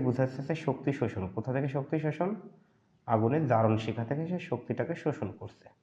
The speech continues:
শোষণ করছে, করে একটা কি বলছি, একটা অস্থায়ী উদ্দীপিত অবস্থা সৃষ্টি করবে, যেটাকে আমরা স্টার চিহ্ন দ্বারা প্রকাশ করতে পারি। তাহলে সিএ স্টার দিয়ে আমরা বোঝাচ্ছি কি অস্থায়ী উদ্দীপিত অবস্থা।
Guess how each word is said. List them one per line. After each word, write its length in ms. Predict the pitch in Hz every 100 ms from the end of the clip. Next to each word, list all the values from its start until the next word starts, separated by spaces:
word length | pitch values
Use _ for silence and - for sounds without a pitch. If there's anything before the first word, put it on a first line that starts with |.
| _ _ _ _ _ _ _ _ _ _ _ _ -
শোষণ 240 | 147 175 165
করছে, 260 | 175 - - 190 185
করে 140 | 160 156
একটা 140 | 156 156
কি 80 | 165 151
বলছি, 220 | 151 147 208 196
একটা 140 | - 135
অস্থায়ী 400 | 131 127 - 135 123
উদ্দীপিত 300 | 120 110 107 98
অবস্থা 220 | 101 110 -
সৃষ্টি 240 | 104 - 107
করবে, 160 | 117 175
যেটাকে 200 | 175 180
আমরা 120 | 120 107 104
স্টার 180 | 101 98
চিহ্ন 140 | 104 104
দ্বারা 160 | 92 95 92
প্রকাশ 200 | 101 98 -
করতে 200 | 104 117 113
পারি। 160 | 120 185 - - - - _ _
তাহলে 180 | 113 107 -
সিএ 220 | - 156 165 -
স্টার 180 | - 131
দিয়ে 120 | 135 139
আমরা 120 | 139
বোঝাচ্ছি 340 | 131 135 135 147 143
কি 80 | 185 135
অস্থায়ী 480 | 120 117 - 147 226 269 - - - - _ _ _ _ _ _ 143
উদ্দীপিত 360 | 147 156 147 143 139
অবস্থা। 300 | 139 -